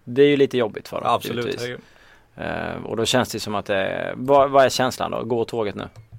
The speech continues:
Speaker 2: Ja, jag tror faktiskt att det gör det. Alltså det bru-, man brukar säga det ganska ofta och så blir det ändå spännande till slut, men, men det, det går inte, alltså logiskt sett så tror jag fan, alltså jag, det kan nog bli kryss här, men då känns det ändå som tåget går.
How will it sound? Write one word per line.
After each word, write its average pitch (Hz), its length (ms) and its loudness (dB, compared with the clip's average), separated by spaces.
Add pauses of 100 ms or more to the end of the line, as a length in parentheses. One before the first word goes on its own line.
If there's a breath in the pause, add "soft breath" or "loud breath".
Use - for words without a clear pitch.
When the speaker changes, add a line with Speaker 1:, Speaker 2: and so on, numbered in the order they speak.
(260)
Speaker 2:
Ja, 117 260 6
jag 113 100 0
tror 110 120 -10
faktiskt 117 220 -12
att - 60 -20
det - 60 -16
gör - 60 -14
det. - 60 -16 (600 soft breath)
Alltså 135 200 0
det 143 80 2
bru-, 156 240 -2
man 151 180 0
brukar 151 220 2
säga 131 280 2
det 120 60 4
ganska 113 220 -2
ofta 113 200 -4
och 113 80 -4
så 117 80 -8
blir 117 140 -2
det 117 60 2
ändå 110 140 -2
spännande 104 440 -4
till 101 120 -12
slut, 113 360 -4
men, 110 220 -8 (480 soft breath)
men 123 180 0
det, 127 260 2
det 120 140 -4
går 123 340 2
inte, 107 640 -4 (260)
alltså 127 180 -8
logiskt 120 460 -2
sett - 200 -8
så - 120 -10
tror 64 240 -4
jag 57 120 -6
fan, 60 280 -6
alltså 120 180 -6
jag, 127 160 2
det 123 200 0
kan 131 140 -2
nog 117 120 0
bli 107 100 -8
kryss - 460 -6
här, 120 120 -6
men 123 140 -6
då 120 80 -2
känns - 240 -8
det - 80 -6
ändå 62 160 -6
som - 120 -10
tåget - 260 -12
går. - 160 -20